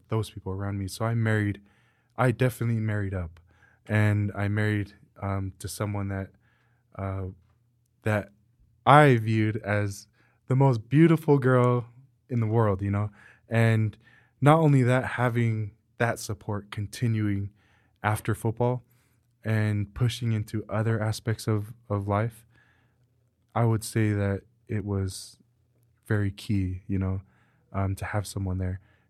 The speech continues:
And not only key for, you know, you as an individual, but key for, you know, other aspects. So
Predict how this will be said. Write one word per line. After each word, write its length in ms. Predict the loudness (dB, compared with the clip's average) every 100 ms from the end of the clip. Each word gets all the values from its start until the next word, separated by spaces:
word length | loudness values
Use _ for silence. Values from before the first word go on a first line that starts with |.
| _
And 420 | -2 0 0 -4 -8 _ _ _ 0
not 180 | 2 4
only 200 | 2 2
key 300 | 0 0 0
for, 600 | 0 2 2 0 -2 -8 _ _ _ _ _ _ -6
you 80 |
know, 100 | -4
you 260 | -2 0 2
as 160 | 0 -2
an 100 | -10 _ -6
individual, 720 | -4 0 -2 0 -2 -4 -6 _ _ _ _
but 300 | -2 0 -2 -6 _ _ _ _ _ _ _ -8
key 200 | -4 -4
for, 640 | -4 -4 -2 -4 -6 -8
you 100 | -6
know, 140 | -6 -2
other 220 | 0 0
aspects. 420 | -2 -6 -8 -8
So 380 | -4 -2 0 -2